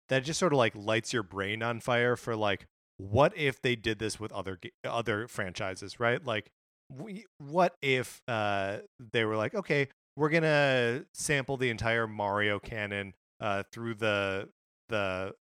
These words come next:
the filter of Super Mario Brothers three and then put that out."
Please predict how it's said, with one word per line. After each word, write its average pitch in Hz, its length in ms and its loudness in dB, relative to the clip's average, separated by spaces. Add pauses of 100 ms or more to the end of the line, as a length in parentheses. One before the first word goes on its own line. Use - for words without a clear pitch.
the 104 160 -8
filter 110 400 -4
of 101 260 -2
Super 117 200 -10
Mario 101 220 -2
Brothers 95 320 -8
three 98 340 -8
and 110 160 -12
then 101 100 -8
put 110 160 -8
that 90 180 -4
out." 85 200 -10